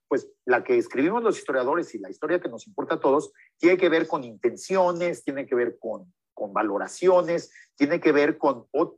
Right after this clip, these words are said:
con muchas cosas que, que van más allá de los hechos físicos, ¿no? Tiene que ver con ideas, tiene que ver con, con ideales, con, y también tiene que ver con prejuicios, condenas, eh, juicios.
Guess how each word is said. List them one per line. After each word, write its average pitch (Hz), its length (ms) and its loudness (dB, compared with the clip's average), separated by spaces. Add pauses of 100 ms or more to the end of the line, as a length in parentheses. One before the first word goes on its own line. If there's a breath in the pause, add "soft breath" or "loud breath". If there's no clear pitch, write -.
con 127 180 -6
muchas 180 280 0
cosas 175 280 0
que, 123 260 -8
que 139 80 -2
van 170 220 0
más 160 200 -4
allá 143 300 -4
de 135 140 -6
los 110 200 -8
hechos 135 280 -8
físicos, - 500 -20
¿no? - 140 -12 (240 loud breath)
Tiene 143 160 0
que 156 80 4
ver 143 160 4
con 131 160 -2
ideas, 147 600 2
tiene 135 200 -6
que 131 100 0
ver 120 160 2
con, 113 280 -8
con 110 180 -8
ideales, 135 720 0 (460)
con, 117 540 -6
y 135 100 -6
también 147 260 -2
tiene 170 140 2
que 160 80 2
ver 147 180 2
con 139 380 2 (240)
prejuicios, - 640 0
condenas, 123 760 -2 (120)
eh, - 180 -8
juicios. - 640 0